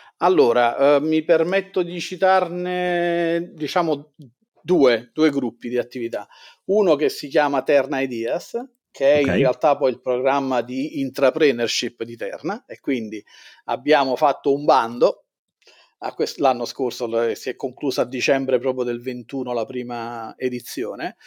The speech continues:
Speaker 1: Eh, abbiamo fatto un bando a inizio anno su tre aree tematiche che ci interessavano particolarmente: la safety,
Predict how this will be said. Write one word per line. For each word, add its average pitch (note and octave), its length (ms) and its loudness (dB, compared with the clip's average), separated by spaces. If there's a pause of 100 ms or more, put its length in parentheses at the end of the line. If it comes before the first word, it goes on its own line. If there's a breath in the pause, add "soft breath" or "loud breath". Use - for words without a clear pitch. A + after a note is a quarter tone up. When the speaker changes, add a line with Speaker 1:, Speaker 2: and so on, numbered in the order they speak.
(300 soft breath)
Speaker 1:
Eh, C3 420 -2
abbiamo D#3 360 2
fatto E3 260 0
un D#3+ 120 -2
bando C3 420 4
a A#2 280 2
inizio B2+ 360 -2
anno A#2 340 -6 (300)
su - 260 -10
tre F3+ 440 6
aree D3 440 2
tematiche C3+ 600 -2
che B2+ 100 -6
ci - 160 -8
interessavano B2 640 -2
particolarmente: C3 760 -2
la A2+ 100 -2
safety, C3 680 -4